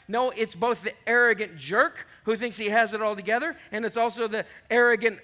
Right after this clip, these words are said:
punk who's gone out and lived licentiously and done whatever he, he's wanted.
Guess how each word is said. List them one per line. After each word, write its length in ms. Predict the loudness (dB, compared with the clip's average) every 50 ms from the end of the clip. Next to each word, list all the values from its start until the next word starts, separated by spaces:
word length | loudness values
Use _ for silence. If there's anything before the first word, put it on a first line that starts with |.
| _ _ _
punk 360 | 2 2 2 2 2 -2 -10
who's 180 | -10 -10 -10 -6
gone 240 | -2 0 0 2 2
out 180 | 2 0 0
and 140 | -2 -4 0
lived 220 | 0 -2 -2 -2
licentiously 720 | 0 2 2 2 2 0 -4 -6 -6 -10 -12 -8 -8 -8
and 60 | -6 -2
done 200 | -2 -2 -2 0
whatever 280 | 0 -2 0 -2 -2
he, 140 | -4 -4 -6 -10 -10 -12
he's 180 | -12 -12 -10
wanted. 380 | -8 -4 -2 -2 -2 -4 -6 -10